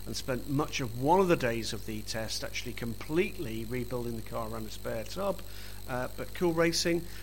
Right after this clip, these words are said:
looking to take steps forward. They seem to struggle to find consistent pace through last season, but it's Alexandre Acquagny and Antonin Borga are named in the twenty-four. And in fact,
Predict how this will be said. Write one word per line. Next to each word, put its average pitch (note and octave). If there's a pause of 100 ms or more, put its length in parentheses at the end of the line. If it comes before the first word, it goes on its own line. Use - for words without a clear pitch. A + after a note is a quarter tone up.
(120)
looking A3
to -
take G#3+
steps -
forward. G3
They F3
seem E3
to D#3
struggle E3+
to D#3+
find D#3+ (380)
consistent D#3
pace B2+ (240)
through C3+
last B2
season, B2+
but G#2
it's A2+
Alexandre C#3
Acquagny D#3 (320)
and B2+
Antonin A#2+
Borga D#3+ (320)
are A#2+
named B2+
in C#3+
the A2+
twenty-four. C#3 (200)
And -
in A#2+
fact, A#2